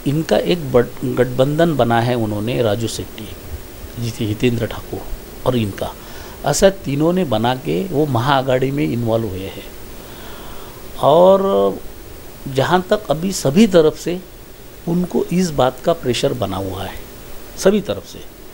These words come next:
जो भी आघाड़ी में है, एनसीपी है, कांग्रेस है, सभी बड़े नेताओं, आज भी पवार साहब ने कहा है कि वो ऐसा करेंगे नहीं। और खुद नवनीत ताई ने भी आज उनके प्रास्ताविक में बोला है कि मैं, मेरे पे जो ऐसे आरोप हो रहे हैं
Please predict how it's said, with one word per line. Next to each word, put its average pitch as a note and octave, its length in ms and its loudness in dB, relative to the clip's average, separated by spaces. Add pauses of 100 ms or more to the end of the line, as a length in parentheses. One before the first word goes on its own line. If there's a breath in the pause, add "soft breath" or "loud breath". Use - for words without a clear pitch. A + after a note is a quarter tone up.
(800)
जो C#3 200 2
भी E3 120 2
आघाड़ी B2+ 440 4
में C3+ 120 0
है, B2+ 180 0
एनसीपी A#2 440 -2
है, A#2 80 2
कांग्रेस A2 440 -2
है, B2+ 60 0
सभी C3 260 -2
बड़े A2 240 0
नेताओं, G#2 340 -6
आज C3+ 180 4
भी F#3 100 2
पवार A#2+ 280 6
साहब A2+ 260 -6
ने G#2+ 60 -8
कहा G2+ 220 -4
है A#2+ 200 -4
कि - 180 -8
वो C3 260 0
ऐसा A#2 200 2
करेंगे A2+ 380 0
नहीं। G#2 160 -6 (840 loud breath)
और E3+ 300 4
खुद A3+ 140 4
नवनीत F3+ 460 2 (140)
ताई C#3+ 200 2
ने E3 160 0
भी F3+ 160 0
आज D3+ 400 0 (180)
उनके D3 460 -6 (480)
प्रास्ताविक C#3+ 440 2
में D3+ 180 -2
बोला A#2 240 4
है C3+ 180 -2 (760)
कि E3 80 -4
मैं, D#3+ 380 2
मेरे C#3 280 2
पे D#3 140 -2
जो D3+ 160 4
ऐसे C#3+ 140 2
आरोप D3+ 420 4
हो B2+ 80 6
रहे G#2+ 140 4
हैं F#2 140 -6